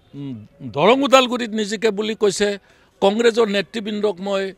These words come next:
আজ-, আ-, আজি আপোনালোকক কৈছোঁ, আপোনালোকে কাক জিকাবৰ কাৰণে সেই সমষ্টিসমূহত আপোনালোকে, উম, কেণ্ডিডেট দিছিলে? নে আপোনালোকে এইটো উত্তৰ দিব নেকি যে আমাৰ নিজৰ ভোটখিনি ঠিকে ৰাখিবৰ কাৰণে? তেওঁলোকে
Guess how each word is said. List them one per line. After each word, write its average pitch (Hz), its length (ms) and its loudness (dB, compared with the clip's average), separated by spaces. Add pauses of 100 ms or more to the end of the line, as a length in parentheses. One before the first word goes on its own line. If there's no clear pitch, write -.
(220)
আজ-, 151 380 -8
আ-, 131 280 -4
আজি 139 280 2
আপোনালোকক 180 640 -4
কৈছোঁ, 175 360 -2 (200)
আপোনালোকে 208 600 0
কাক 233 280 6
জিকাবৰ 202 520 2
কাৰণে 190 320 -2
সেই 175 200 0
সমষ্টিসমূহত 160 680 -4
আপোনালোকে, 139 640 -2 (580)
উম, 135 120 -6
কেণ্ডিডেট 156 540 0
দিছিলে? 117 440 -8 (260)
নে 220 100 0
আপোনালোকে 202 760 0 (180)
এইটো 202 280 4
উত্তৰ 208 300 2
দিব 185 240 -4
নেকি 196 240 -8
যে 262 100 -2
আমাৰ 202 240 -2
নিজৰ 180 280 -2
ভোটখিনি 160 440 -6
ঠিকে 160 240 -6
ৰাখিবৰ 127 380 -4
কাৰণে? 101 340 -4 (260)
তেওঁলোকে 175 480 0